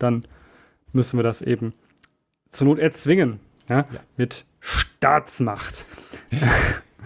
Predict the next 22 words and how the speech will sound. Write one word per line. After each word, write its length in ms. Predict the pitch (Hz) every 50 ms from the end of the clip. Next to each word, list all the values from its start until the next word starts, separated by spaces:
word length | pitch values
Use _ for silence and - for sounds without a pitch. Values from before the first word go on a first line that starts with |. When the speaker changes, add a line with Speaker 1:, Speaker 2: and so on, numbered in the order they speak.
| 160 185 175 151 131 - _ _
Speaker 1:
Das 200 | - 151 147 156
ist 280 | 175 151 - - - -
quasi 760 | - - - 139 139 165 190 165 156 165 170 160 160 160 143
Sozialismus, 1080 | 127 139 165 180 - - - 156 135 131 143 147 - - 143 135 135 131 131 - - _ _ _ _ _ 127
ähm, 360 | 123 120 120 123 120 123 117
durch 220 | - 143 156 151
die 100 | - 143
Hintertür, 540 | 139 135 131 147 139 135 - 135 131 131 131 - - - - - - _ _
wenn 180 | 127 127 123 120
wir 100 | 127 123
mehr 260 | 120 120 120 117 120
Markt 420 | 123 120 110 113 120 - - - -
machen. 300 | 107 107 - - 110 - - - - - - - _ _ _ _ _ _ _ -
Speaker 2:
<laughs> 100 | - - - - - 151 - - - - - - - - - - - - - - - 220 - - 139 -
Sozialismus 1080 | - 127 123 - 139 139 139 139 - - - - 135 - - - 131 123 131 127 -
ist, 380 | - 123 120 - - - - 104
wenn 160 | 113 110 110
Staat 420 | 107 - - 117 110 107 107 - -
Dinge 320 | 127 113 113 110 107 101 -
tut. 280 | - 107 101 98 - - - - - - - _ _ _ _ _ _ _ _ _
Speaker 1:
Ja. 260 | 151 139 135 135 139 - - - - - - - - - - -
Speaker 2:
Genau. 320 | - 175 123 98 -